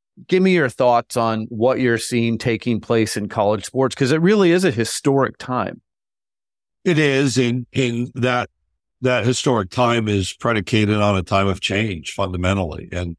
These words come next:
Speaker 2: and that change has taken place, as you've noted, uh, across conference membership realities. And that's not just at this, this high competitive end of Division One. You've seen movement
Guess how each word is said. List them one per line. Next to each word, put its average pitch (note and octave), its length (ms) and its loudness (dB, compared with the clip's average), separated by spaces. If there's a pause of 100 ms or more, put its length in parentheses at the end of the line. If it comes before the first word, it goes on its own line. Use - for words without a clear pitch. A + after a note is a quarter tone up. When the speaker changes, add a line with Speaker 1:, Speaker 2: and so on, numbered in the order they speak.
(480)
Speaker 2:
and G#2 140 -2
that A2 220 0
change G#2+ 500 0
has G2+ 160 -2
taken G#2 340 -2
place, G#2+ 400 0
as F#2+ 140 -4
you've G#2 160 0
noted, G#2+ 640 2 (360)
uh, F#2+ 340 0
across G#2 680 -2 (140)
conference G#2 640 -2
membership A2 640 0 (920)
realities. A#2+ 760 2
And G#2+ 140 -2
that's B2 240 -2
not G#2+ 220 2
just G#2+ 500 0
at G2+ 320 2 (100)
this, G2+ 480 -2
this G2 220 -2
high G#2 300 0
competitive G2+ 640 -2
end F2+ 220 0
of E2+ 80 -2
Division F2 400 0
One. F2 300 -2
You've F#2+ 160 -4
seen F#2 340 -4
movement F#2 600 -2